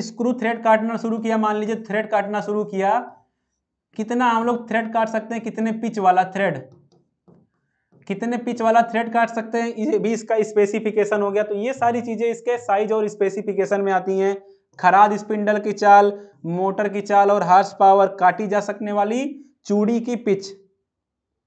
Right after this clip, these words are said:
देख रहे हैं नवीन, देख रहे हैं, देख रहे हैं, सब कुछ देख रहे हैं,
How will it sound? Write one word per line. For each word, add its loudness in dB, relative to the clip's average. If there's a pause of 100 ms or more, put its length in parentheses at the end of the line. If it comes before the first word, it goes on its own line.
(1600)
देख 4
रहे 2
हैं 0
नवीन, 0
देख 2
रहे 0
हैं, -2
देख 0
रहे 0
हैं, -2
सब -4
कुछ -2
देख 0
रहे -2
हैं, -10